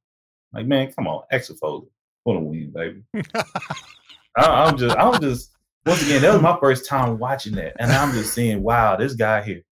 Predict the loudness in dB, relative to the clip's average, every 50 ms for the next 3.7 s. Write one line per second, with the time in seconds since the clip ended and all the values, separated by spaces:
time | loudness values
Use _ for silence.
0 | _ _ _ _ _ _ _ _ _ _ _ 0 0 0 0 0 -4 -10 -16 -20
1 | _ _ -2 0 0 0 0 -2 -4 -6 -4 -4 -4 -4 -2 -4 -6 -8 -6 -6
2 | -4 -2 -2 -2 -2 -2 -4 -4 -4 -4 -4 -6 -10 -8 -2 0 2 2 2 2
3 | 0 -2 -6 -6 -4 -4 -4 -4 -4 -6 -6 -8 -12